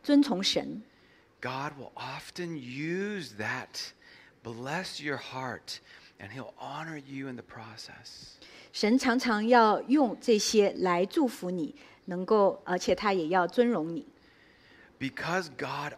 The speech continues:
Speaker 2: honored Daniel in the workplace,
Speaker 1: 因为神在但以理的工作场所尊崇他，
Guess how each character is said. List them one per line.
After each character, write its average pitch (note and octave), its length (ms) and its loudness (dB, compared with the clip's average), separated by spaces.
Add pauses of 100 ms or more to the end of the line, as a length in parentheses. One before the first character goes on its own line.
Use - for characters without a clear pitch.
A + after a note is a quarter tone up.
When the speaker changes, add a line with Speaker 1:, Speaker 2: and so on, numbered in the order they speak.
Speaker 2:
honored C3 520 -4 (100)
Daniel A2+ 520 -6
in G#2 140 -14
the G2+ 100 -12
workplace, - 1300 -14 (380)
Speaker 1:
因 C#4 120 8
为 C#4 160 10
神 A3 480 4
在 B3 400 6 (240)
但 C#4 220 4
以 G#3+ 100 2
理 G#3+ 160 0
的 F#3+ 120 4
工 D4 180 6
作 C4+ 140 8
场 G3+ 260 -4
所 D#3+ 320 0 (300)
尊 B3 180 6
崇 G#3 240 -2
他， F#3+ 240 -4